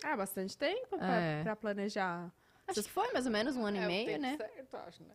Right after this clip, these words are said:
Speaker 1: É, porque tá todo mundo casando muito rápido, né, ultimamente.
Speaker 2: É,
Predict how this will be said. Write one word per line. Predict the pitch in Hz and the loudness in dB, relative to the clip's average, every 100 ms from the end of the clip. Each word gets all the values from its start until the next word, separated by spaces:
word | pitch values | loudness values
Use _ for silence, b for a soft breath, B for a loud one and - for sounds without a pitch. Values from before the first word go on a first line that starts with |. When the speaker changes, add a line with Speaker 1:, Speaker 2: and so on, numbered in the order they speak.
| - | -10
Speaker 1:
É, | - - | -8 -6
porque | 285 202 202 208 | -4 -4 -2 -4
tá | - 262 | -2 -2
todo | 311 | -2
mundo | 349 320 | -4 0
casando | 294 277 | 0 2
muito | 262 285 311 | -2 -2 -2
rápido, | 214 214 - 370 | 2 2 2 0
né, | 262 247 311 | 2 0 -4
ultimamente. | - 226 214 262 - _ | -6 -4 -2 -4 -6 _
Speaker 2:
É, | - 370 320 214 | 2 6 8 6